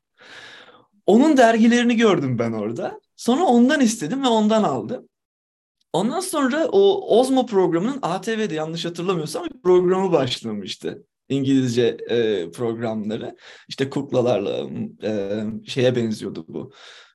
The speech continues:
E, Susam Sokağı <laughs> karakterlerine benziyordu biraz da çizimleri. Hoşuma gitti benim.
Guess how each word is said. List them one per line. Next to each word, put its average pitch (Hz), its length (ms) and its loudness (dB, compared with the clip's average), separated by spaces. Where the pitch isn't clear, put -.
E, 120 60 -10
Susam 143 300 0
Sokağı 139 380 4
<laughs> - 0 -
karakterlerine 143 800 2
benziyordu 120 640 -2
biraz 117 320 -4
da 113 60 -10
çizimleri. 113 640 -6
Hoşuma 320 320 0
gitti 247 340 -2
benim. 185 220 -2